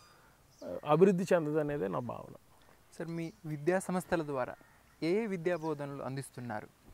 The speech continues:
Speaker 1: అంటే మేము అన్నీ కూడా స్టూడెంట్స్కి very కనెక్టివ్గా ఉండేటువంటి వీటి మీదే ఉంటాం. మేము ఎప్పుడు కూడా, ఆ, కమర్షియల్ కోర్సెస్ మీద దృష్టి పెట్టలేదు. We have thirty-two degrees, fashion technology, food technology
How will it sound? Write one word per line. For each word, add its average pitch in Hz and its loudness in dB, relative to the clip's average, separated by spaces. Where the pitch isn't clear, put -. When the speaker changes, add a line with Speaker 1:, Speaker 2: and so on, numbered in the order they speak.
Speaker 1:
అంటే 254 6
మేము 196 10
అన్నీ 175 6
కూడా 214 6
స్టూడెంట్స్కి 202 4
very 165 4
కనెక్టివ్గా 185 4
ఉండేటువంటి 175 0
వీటి 160 -4
మీదే 160 -2
ఉంటాం. 143 -4
మేము 135 -4
ఎప్పుడు 165 -4
కూడా, 180 2
ఆ, 135 -2
కమర్షియల్ 180 4
కోర్సెస్ 180 0
మీద 165 -2
దృష్టి 147 -6
పెట్టలేదు. 123 -4
We 147 4
have 156 6
thirty-two 151 0
degrees, 131 -6
fashion 139 0
technology, 127 -4
food 139 -4
technology 135 0